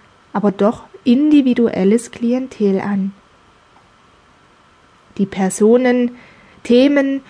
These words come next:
und Vorgehensweisen sind nur scheinbar unterschiedlich, denn wir alle haben die gleiche Aufgabe zu erfüllen, auf welchem Weg auch immer und auch wenn es für manchen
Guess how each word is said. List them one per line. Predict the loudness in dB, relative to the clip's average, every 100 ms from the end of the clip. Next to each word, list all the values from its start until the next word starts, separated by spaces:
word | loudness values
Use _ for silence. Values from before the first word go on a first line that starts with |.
| -18 -4
und | -2 -2
Vorgehensweisen | 2 2 2 2 2 2 -2 -6 -4 -4 -4 -6 -8 -10 _ _ _
sind | 0 0 0
nur | -4 -4
scheinbar | -4 -2 0 -2 -4 -4
unterschiedlich, | -6 -6 -8 -8 -8 -6 -8 -10 -12 _ _ _ _ _ _ _ _ _ _
denn | 0 0 -2 -8 -20 -4
wir | 0 0
alle | 2 2 2 0 -4 _ _
haben | 0 0 0
die | -2
gleiche | -2 -2 -2 -2 -4
Aufgabe | -2 -2 -2 -4 -4 -6
zu | -8
erfüllen, | -8 -8 -6 -4 -4 -6 -8 _ _ _ _ _ _ _ _ -6
auf | -6 -2
welchem | 0 0 0 -4 -2
Weg | 0 2 0 -4 -6
auch | -6 -2
immer | -2 0 0 -2 -8 -20 -20 _ _ _ _ _ _ _
und | -2 2
auch | 2 2 0 -8 _ _ _
wenn | -2 0
es | -2 -2
für | -2
manchen | 0 0 -4 -6 -12 -12